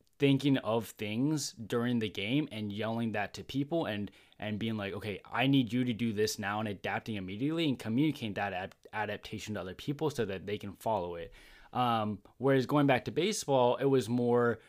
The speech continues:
on that control side of, like, every, every single pitch, you have to be thinking, you have to have, like, a mental checklist of what you need to be doing and what,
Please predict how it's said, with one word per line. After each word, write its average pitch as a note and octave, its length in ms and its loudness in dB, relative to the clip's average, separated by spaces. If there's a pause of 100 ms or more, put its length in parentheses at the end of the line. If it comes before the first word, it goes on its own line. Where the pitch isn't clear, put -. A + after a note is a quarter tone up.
(260)
on A#2+ 260 4
that A2+ 480 0
control F3+ 480 0
side G2 300 0
of, G2 120 -8
like, G#2 240 -2 (100)
every, C#3 460 2
every C#3+ 300 0
single C3 320 0
pitch, - 440 -4 (220)
you A#2 140 0
have A#2+ 160 4
to B2 80 -4
be A2 160 -2
thinking, A#2 400 -2
you B2+ 60 4
have A2+ 80 0
to A2+ 60 -4
have, G#2+ 140 -4
like, G#2 140 -6
a G#2 60 -4
mental A#2 360 -2
checklist A2 480 -6
of F2+ 160 -10
what G2+ 320 -2
you A2+ 140 -4
need A2 220 -4
to G#2 60 -10
be G2+ 120 -10
doing C3 480 -2
and G#2+ 300 -4 (380)
what, B2 340 4